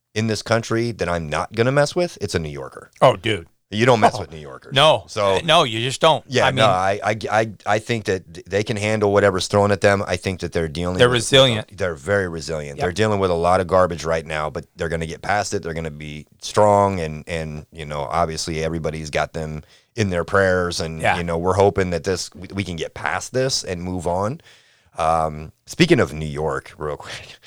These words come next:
Speaker 1: I know you're not political. I asked you if you knew who Alexandria Ocasio-Cortez was before we started, and you said no.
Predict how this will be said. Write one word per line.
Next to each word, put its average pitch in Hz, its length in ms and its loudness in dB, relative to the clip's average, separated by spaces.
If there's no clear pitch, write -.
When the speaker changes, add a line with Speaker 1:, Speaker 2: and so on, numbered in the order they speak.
Speaker 1:
I 107 80 2
know 113 100 2
you're 107 120 4
not 98 140 2
political. 90 380 -2
I 87 80 2
asked 90 320 -2
you 92 80 -4
if - 100 -8
you 82 60 -6
knew 82 120 -6
who 82 260 -6
Alexandria 80 640 -4
Ocasio-Cortez 73 880 -4
was 69 340 -6
before 78 340 -6
we 73 120 -8
started, 73 420 -4
and 73 140 -12
you 73 80 -10
said 67 200 -8
no. 69 360 -10